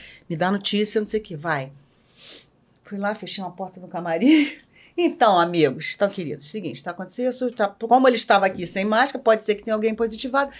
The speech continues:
Vamos todos agora sair fazer teste pra ver se, assim, é, é como se você, quando você dirige, né, quando você,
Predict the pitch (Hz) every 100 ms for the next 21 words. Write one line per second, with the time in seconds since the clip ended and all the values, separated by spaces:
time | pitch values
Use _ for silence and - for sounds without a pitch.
0 | - 202 214 - - 330 339 302 240 233
1 | 247 220 214 202 202 226 277 285 247 254
2 | 254 - - - _ _ 240 262 277 -
3 | 254 320 339 - 311 - 285 294 277 254
4 | 254 _ _ _ - - 262 240 247 220
5 | 220 269 330 254 226 220 233 220 220 240
6 | 202 196 - 214